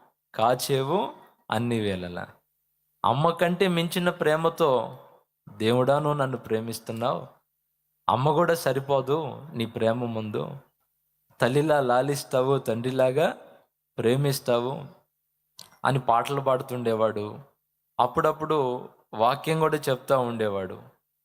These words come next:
మనం ఆరాధించే దేవుడు ప్రేమ కలిగిన దేవుడు, ఆయన మనల్ని విడిచిపెట్టేవాడు కాదు. అమ్మ కంటే కూడా మించిన ప్రేమ ఆయన చూపుతాడు.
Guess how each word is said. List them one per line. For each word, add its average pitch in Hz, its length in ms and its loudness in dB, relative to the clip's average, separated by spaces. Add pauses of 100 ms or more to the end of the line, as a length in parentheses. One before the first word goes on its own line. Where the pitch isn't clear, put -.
మనం 113 220 2
ఆరాధించే 143 680 2
దేవుడు 123 400 0
ప్రేమ 127 440 0
కలిగిన 120 360 -2
దేవుడు, 107 460 -6 (720)
ఆయన 135 320 2
మనల్ని 131 380 2
విడిచిపెట్టేవాడు 139 880 0
కాదు. 117 480 -4 (640)
అమ్మ 131 280 2
కంటే 160 400 0
కూడా 175 260 2
మించిన 156 420 -4
ప్రేమ 143 360 2
ఆయన 131 200 0
చూపుతాడు. 123 800 -4